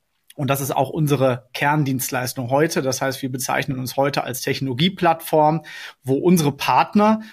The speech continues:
und das sind, ich sag mal, von dem Einzelvermittler, der alleine seine Kunden berät, bis hin zu Banken, Vertrieben, auch Versicherungen, die über uns abwickeln, ähm, halt alles dabei.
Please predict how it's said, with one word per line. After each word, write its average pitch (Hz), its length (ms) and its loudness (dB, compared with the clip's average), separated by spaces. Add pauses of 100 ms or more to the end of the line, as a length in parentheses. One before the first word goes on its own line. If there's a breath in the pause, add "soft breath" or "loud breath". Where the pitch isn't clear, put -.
(120)
und 123 80 -14
das 123 140 -4
sind, - 340 -8
ich - 80 -20
sag 120 140 -6
mal, 117 80 -4
von 123 260 -8
dem 120 200 -6 (280 soft breath)
Einzelvermittler, 160 1080 2
der 139 120 2
alleine 127 380 2
seine 139 240 2
Kunden 147 240 -2
berät, 139 320 2
bis - 160 -4
hin 151 140 2
zu 139 280 -2 (280 loud breath)
Banken, 156 380 0
Vertrieben, 156 840 2
auch 131 260 -6
Versicherungen, 156 640 2
die 147 120 2
über 143 220 -2
uns 139 200 -4
abwickeln, 131 600 -4 (380 loud breath)
ähm, 127 500 0
halt 131 300 -2 (160)
alles 143 320 2
dabei. 131 600 2